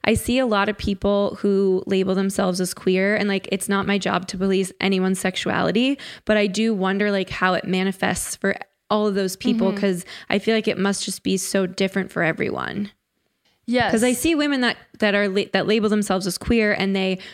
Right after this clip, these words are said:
Speaker 1: present as cis straight, like,
Speaker 2: Yeah.
Speaker 1: they only date men, but they present, but they, it, it, it's none of my business, right? But, like, I'm just curious how it manifests for other people.
Speaker 2: Are you maybe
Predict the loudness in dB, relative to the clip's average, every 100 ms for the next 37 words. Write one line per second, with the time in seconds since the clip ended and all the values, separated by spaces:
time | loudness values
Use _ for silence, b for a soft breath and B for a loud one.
0 | -6 -2 2 2 2 0 0 -2 -6 -8
1 | -6 -6 -8 -2 0 0 -2 -6 -6 -6
2 | 0 0 2 0 0 0 0 4 4 4
3 | 2 2 2 2 2 2 2 2 0 -2
4 | -2 0 0 0 2 2 0 -6 _ -2
5 | 0 -2 -4 -4 -4 -4 B B -8 -8
6 | -10 _ 0 2 0 2 2 0 -2 -4
7 | -6 -6 0 2 2 2 0 0 0 -6
8 | B 0 2 0 0 0 2 2 0 0
9 | 0 0 0 -2 -4 -2 -4 -4 -6 -6
10 | -4 -4 -2 -2 0 0 0 0 0 0
11 | -2 -4 -8 -4 -2 0 0 0 0 -2